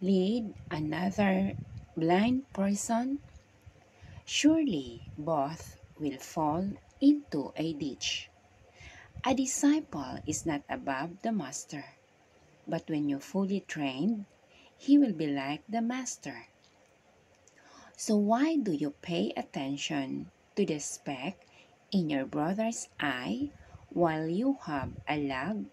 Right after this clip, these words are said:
in your eye and you are not conscious of it? How can you say to your neighbor, "Friend, let me take this speck out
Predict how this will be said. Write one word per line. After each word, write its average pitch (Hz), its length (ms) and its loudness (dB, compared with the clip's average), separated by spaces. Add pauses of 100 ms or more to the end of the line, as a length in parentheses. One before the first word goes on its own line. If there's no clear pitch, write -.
(120)
in 147 180 0
your 131 160 -4 (120)
eye 135 400 -6 (500)
and 170 240 2
you 233 180 0
are 165 140 -2
not 135 340 -6
conscious 185 760 -2
of 190 220 -2
it? 240 260 -2 (1120)
How 311 340 2
can 165 260 0
you 143 100 0
say 185 560 -2
to 226 100 -2
your 240 320 2
neighbor, 143 540 0 (1000)
"Friend, 170 760 -2 (440)
let 277 380 4
me 151 240 0
take 180 340 2 (240)
this 240 600 0
speck - 720 -6 (100)
out 143 320 -2